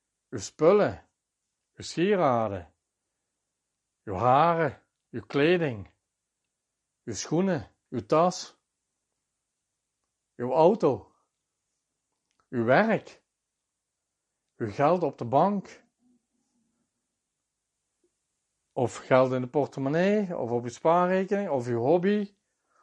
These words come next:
of uw favoriete T V-programma,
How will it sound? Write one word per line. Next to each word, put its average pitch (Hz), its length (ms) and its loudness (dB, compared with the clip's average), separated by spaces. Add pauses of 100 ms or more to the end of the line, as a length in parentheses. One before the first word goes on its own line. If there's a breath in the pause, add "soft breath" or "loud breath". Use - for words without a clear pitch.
(140)
of 120 100 -4
uw 123 60 0
favoriete 151 640 0
T - 40 -14
V-programma, 185 1120 0